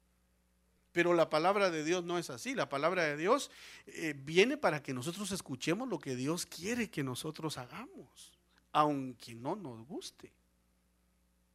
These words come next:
Escuchaba hace un poco de tiempo a un pastor que de una iglesia gigantesca aquí en Estados Unidos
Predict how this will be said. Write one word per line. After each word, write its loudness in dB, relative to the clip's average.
Escuchaba 4
hace 6
un 4
poco 2
de -2
tiempo -2
a 2
un -2
pastor -2
que -4
de -2
una -2
iglesia -2
gigantesca -4
aquí -8
en -4
Estados -4
Unidos -10